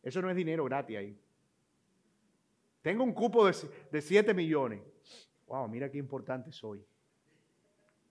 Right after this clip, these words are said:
Tengo siete millones. No, no tiene. Tú en una tarjeta de crédito no tienes nada. Olvídate de eso. Ahí no hay plata. Métanse eso aquí. Ahí no hay nada.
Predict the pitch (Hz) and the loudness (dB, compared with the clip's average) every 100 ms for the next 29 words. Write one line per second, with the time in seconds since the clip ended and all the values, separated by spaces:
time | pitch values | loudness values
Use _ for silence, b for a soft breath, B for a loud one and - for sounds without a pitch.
0 | _ _ _ _ _ _ _ _ _ _ | _ _ _ _ _ _ _ _ _ _
1 | _ _ _ - 220 240 220 185 175 156 | _ _ _ 6 8 8 6 4 2 2
2 | 160 135 135 160 165 151 208 175 - 170 | 2 0 2 0 0 0 0 0 -2 -4
3 | 196 160 156 208 196 165 202 165 160 180 | -2 -2 0 2 2 0 0 0 0 -2
4 | 156 156 156 180 160 139 147 117 123 139 | -2 -2 -2 -4 -2 0 0 0 -2 0
5 | 180 160 135 135 - _ _ - 139 170 | 0 0 -2 -6 -18 _ _ -4 0 2
6 | 214 165 170 - - - _ _ _ _ | 2 4 2 2 -6 -18 _ _ _ _
7 | - _ _ _ _ _ _ _ _ _ | -20 _ _ _ _ _ _ _ _ _
8 | _ _ _ _ 117 147 208 175 208 202 | _ _ _ _ -6 -2 0 0 0 0
9 | 139 156 - - _ _ _ _ _ _ | -2 -8 -12 -20 _ _ _ _ _ _
10 | _ _ _ _ _ _ 131 151 226 190 | _ _ _ _ _ _ -4 0 2 4
11 | 170 170 92 - | 4 4 0 -8